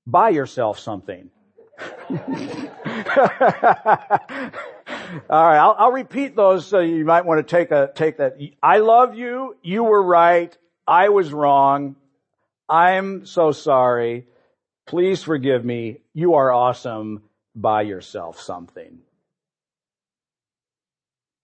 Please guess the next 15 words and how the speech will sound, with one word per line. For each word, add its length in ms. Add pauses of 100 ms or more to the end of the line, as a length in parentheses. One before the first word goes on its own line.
(340)
Life 300
lesson 380
number 320
three, 540
the 120
love 220
of 140
all 200
people. 580 (1400)
When 180
I 100
was 180
young 300
and 160
my, 400